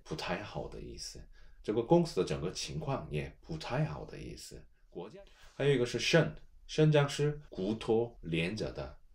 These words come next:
所以如果你的肾健康的话，你的骨头怎么样？健康的意思。但如果你的骨头比较弱，那这样的意思是什么呢？你的肾脏开始弱的意思。好的，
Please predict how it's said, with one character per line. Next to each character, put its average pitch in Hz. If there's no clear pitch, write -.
所 117
以 113
如 98
果 131
你 92
的 92
肾 -
健 143
康 123
的 110
话， 113
你 87
的 98
骨 78
头 92
怎 80
么 73
样？ 73
健 82
康 78
的 -
意 -
思。 -
但 131
如 117
果 135
你 107
的 113
骨 98
头 117
比 98
较 87
弱， 156
那 101
这 92
样 85
的 78
意 90
思 87
是 -
什 -
么 69
呢？ 143
你 -
的 107
肾 123
脏 120
开 -
始 -
弱 117
的 65
意 69
思。 -
好 78
的， 92